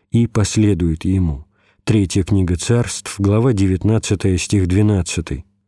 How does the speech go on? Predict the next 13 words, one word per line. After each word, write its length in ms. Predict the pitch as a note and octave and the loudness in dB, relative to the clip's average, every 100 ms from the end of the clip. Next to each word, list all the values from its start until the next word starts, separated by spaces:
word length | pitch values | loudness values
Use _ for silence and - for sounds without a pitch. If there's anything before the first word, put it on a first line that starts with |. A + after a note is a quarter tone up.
| _ _ _ _ _ _ _ _ _ _ | _ _ _ _ _ _ _ _ _ _
Богат 440 | G2 G#2+ G#2+ D3+ D3 | 0 2 2 2 2
был 260 | A#2+ C#3 | 2 2
земными 540 | A#2 G2 A2 A2+ A#2+ G#2+ | 2 2 2 4 2 2
благами 640 | F2 G2+ C3 B2+ B2 B2 - _ | 2 2 2 2 2 0 -4 _
великий 540 | F#2 G#2+ B2 C3+ A2 | 2 2 2 0 0
праведник 640 | G#2+ A#2 A#2 A2+ A2+ A#2 - | 0 0 2 2 2 0 0
Иов, 540 | - A#2 F#2 C#2+ - - _ _ _ - | 0 2 2 -2 -8 -20 _ _ _ -2
истинен 720 | G#2+ A2+ - A2+ G2+ F#2+ F2+ | 0 0 -2 0 2 2 0
и 40 | |
праведен, 720 | E2+ F#2+ A2+ B2 A#2 G#2+ A2 - _ | 0 0 2 2 0 0 0 -2 _
благочестив 960 | F#2 G#2+ F#2+ G2 - A#2 - G#2+ G2+ | 0 2 2 0 0 -4 -2 -2 0
и 40 | G#2 | 0
непорочен. 720 | F#2+ F2 G#2+ G2+ E2 - - | 0 0 0 0 -2 -4 -8